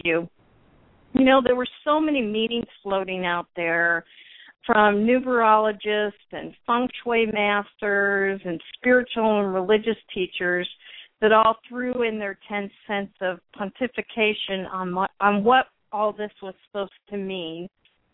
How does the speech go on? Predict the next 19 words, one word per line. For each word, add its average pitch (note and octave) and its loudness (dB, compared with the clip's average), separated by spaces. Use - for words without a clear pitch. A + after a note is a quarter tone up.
And A#3+ 2
then, C4 4
of C4 0
course, A#3+ -6
you B3 -6
had A3+ -2
the C#4 -4
naysayers, D4 -6
which B3+ -4
is A#3+ -2
what B3 4
I've A#3+ 4
been A#3 -2
talking A#3 0
about F#3+ -2
the F#3 -12
last G3+ 4
two A#3+ -6
weeks, F#3 -6